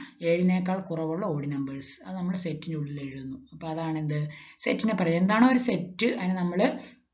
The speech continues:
ആ കൺസെപ്റ്റ് നമ്മൾ പറഞ്ഞു കൊടുക്കുന്നു. എന്താണെന്നുള്ളത് നമ്മൾ സ്റ്റേറ്റ്മെന്റ് ആയിട്ട് എഴുതുന്നു. അതാണ് എന്ത്? സ്റ്റേറ്റ്മെന്റ് ഫോം method. ഇതിനകത്ത് അധികം ഒന്നും discuss ചെയ്യാനില്ല. എന്താണ്, എന്താണോ നമ്മൾ കാണുന്ന ആ സെറ്റ്, അതിനെ നമ്മൾ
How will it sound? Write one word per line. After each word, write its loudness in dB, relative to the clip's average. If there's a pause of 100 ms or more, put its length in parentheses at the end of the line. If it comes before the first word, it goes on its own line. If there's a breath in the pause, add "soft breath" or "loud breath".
(380)
ആ -2
കൺസെപ്റ്റ് -2
നമ്മൾ 2
പറഞ്ഞു 2
കൊടുക്കുന്നു. -2 (180)
എന്താണെന്നുള്ളത് -2
നമ്മൾ 0
സ്റ്റേറ്റ്മെന്റ് 0
ആയിട്ട് -2
എഴുതുന്നു. -6
അതാണ് -2
എന്ത്? 0
സ്റ്റേറ്റ്മെന്റ് 0
ഫോം -2 (120)
method. -8 (340 loud breath)
ഇതിനകത്ത് 0
അധികം 4
ഒന്നും 6
discuss 0
ചെയ്യാനില്ല. 2
എന്താണ്, 2
എന്താണോ 4
നമ്മൾ 4
കാണുന്ന 0
ആ -2
സെറ്റ്, -6
അതിനെ -2
നമ്മൾ 0